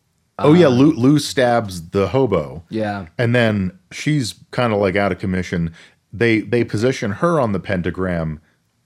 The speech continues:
Speaker 1: and light it on fire. 'Cause the nun's not dead. She's stabbed, but she's not dead.
Speaker 2: Correct.
Speaker 1: Uh, so now the, the body that, that Patrick was in is on the pentagram. It's on fire.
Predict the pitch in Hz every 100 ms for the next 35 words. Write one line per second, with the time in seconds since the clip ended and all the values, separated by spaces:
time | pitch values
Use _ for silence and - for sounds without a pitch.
0 | _ - 110 101 101 101 92 92 85 82
1 | 98 123 170 190 135 127 87 92 - 151
2 | 127 - 120 82 87 92 85 78 - 62
3 | - - - 92 73 - _ _ _ 98
4 | 92 85 - - - 120 117 123 127 123
5 | 98 107 113 110 101 101 113 123 123 101
6 | 104 101 - _ _ - 104 87 _ _
7 | - 113 113 110 101 101 82 113 117 92
8 | 90 101 104 98 98 87 90 87 87 82
9 | - _ _ _ - 110 117 123 113 -
10 | 98 82 67 80